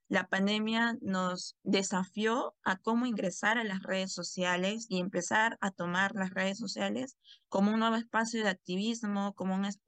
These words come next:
un nuevo espacio de disputa para ingresar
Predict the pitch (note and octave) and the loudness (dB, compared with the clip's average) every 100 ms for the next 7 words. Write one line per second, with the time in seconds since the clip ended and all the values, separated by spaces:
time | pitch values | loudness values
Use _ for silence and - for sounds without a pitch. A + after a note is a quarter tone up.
0 | - G3 G#3 G#3 - G#3 G3 G#3 F#3+ F3 | -6 -2 -2 -2 -2 -4 0 0 0 -2
1 | - - G#3+ G#3 F3+ - F#3 F3 E3+ E3+ | -6 -4 -4 0 -2 0 -2 -2 -2 -2
2 | F#3 F#3 | 0 0